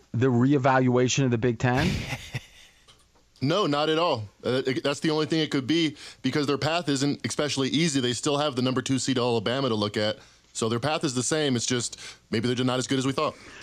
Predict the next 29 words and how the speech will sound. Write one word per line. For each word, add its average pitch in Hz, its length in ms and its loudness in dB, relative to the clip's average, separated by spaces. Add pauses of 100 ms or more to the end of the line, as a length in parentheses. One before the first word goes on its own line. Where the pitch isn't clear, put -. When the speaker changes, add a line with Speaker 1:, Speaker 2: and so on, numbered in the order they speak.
(100)
Speaker 1:
Well, 202 300 4
remember, 160 440 4
a 110 80 2
path 175 300 2
can't 139 240 0
get 110 160 2
harder. 123 640 4 (280)
It 123 140 2
can 139 180 2
only 139 280 4
get 120 160 4
easier. 120 520 4
In 120 140 2
theory, 180 340 4
you 131 200 4
assume 180 360 2
you're 135 100 4
gonna 120 140 4
play 123 300 4
the 117 100 4
high 120 260 2
seeds 120 320 2
all 117 120 6
the 113 80 4
way 117 160 4
out. 143 380 2
And 123 100 2
then 135 160 4
if, 123 180 0